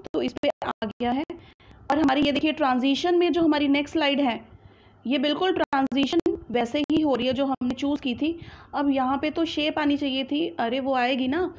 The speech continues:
इसको swipe करिए, देखिए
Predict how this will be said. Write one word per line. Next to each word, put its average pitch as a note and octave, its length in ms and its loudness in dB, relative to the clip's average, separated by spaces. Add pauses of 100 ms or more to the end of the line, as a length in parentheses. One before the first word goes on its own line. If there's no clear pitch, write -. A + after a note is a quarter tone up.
(300)
इसको D#4 340 0
swipe C#4+ 540 -2
करिए, A#3 360 0 (680)
देखिए B3+ 480 -2